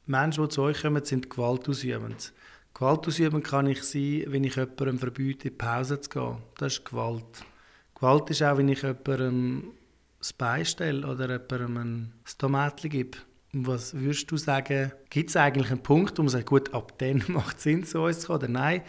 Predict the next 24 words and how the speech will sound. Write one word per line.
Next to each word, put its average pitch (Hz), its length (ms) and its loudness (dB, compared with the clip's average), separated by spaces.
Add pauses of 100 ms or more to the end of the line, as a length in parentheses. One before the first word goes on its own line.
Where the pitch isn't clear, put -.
(260)
Grundsätzlich 156 560 2
muss 127 140 0
jeder 147 220 4
auch 135 40 0
für 131 80 -2
sich 135 140 -2
selber 139 420 2
entscheiden 139 460 2
können, 139 280 2 (480)
«Hey, 131 440 0
ich 123 120 -4
mache 131 300 0
das 175 240 -2
und 151 60 0
merke, 143 240 0
das - 140 -8
passt - 400 -4
nicht.» 113 340 -6 (360)
Es - 100 -12
gibt 131 240 -2
da 131 80 4
nicht 139 300 4
einen 139 140 2
Range, 135 260 2